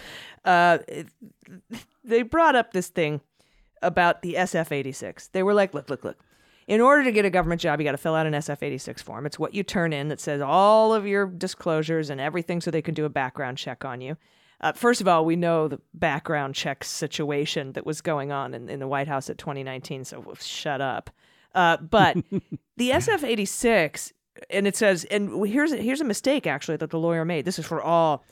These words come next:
n-, you know, national security positions. High, you know, no, it's not. It's for any fucking government employee. The file clerk at your V A has to fill out an S F eighty-six.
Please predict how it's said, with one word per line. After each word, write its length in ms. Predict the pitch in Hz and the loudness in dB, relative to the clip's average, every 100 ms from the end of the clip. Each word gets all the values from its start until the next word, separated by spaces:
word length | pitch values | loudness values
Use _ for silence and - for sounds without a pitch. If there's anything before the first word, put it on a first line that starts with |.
| _ - | _ -8
n-, 80 | 170 | -6
you 120 | 147 | -4
know, 120 | 143 | -6
national 500 | 143 165 160 - 165 | -6 -4 -4 -4 -6
security 800 | 147 - 151 - 160 156 143 139 | -6 -8 -8 -4 0 0 -2 -4
positions. 720 | - 151 139 156 165 131 113 | -8 -6 -4 -2 -2 -4 -8
High, 240 | - 160 151 | -8 -4 -4
you 120 | 160 | -4
know, 140 | 147 135 | -4 0
no, 180 | 226 240 | 2 2
it's 140 | - | 0
not. 200 | 247 151 | 0 0
It's 120 | 156 | -4
for 120 | - | -6
any 200 | - 190 196 | -4 -2 -2
fucking 320 | 180 180 170 | -2 -4 -4
government 300 | 175 170 160 | -2 -2 -4
employee. 380 | 151 180 170 123 | -2 0 0 -2
The 80 | 151 | -4
file 340 | - 175 180 | 0 2 2
clerk 340 | - 156 107 | 0 -4 -4
at 80 | - | -10
your 120 | 139 | -10
V 200 | 139 151 160 | -4 0 0
A 140 | 160 | 0
has 160 | 143 135 | -2 -6
to 80 | 147 | -6
fill 180 | 156 | -2
out 120 | 143 135 | -2 -2
an 120 | 131 | -6
S 160 | 131 | -6
F 100 | 143 | -6
eighty-six. 540 | 143 117 104 - - | -6 -8 -8 -10 -12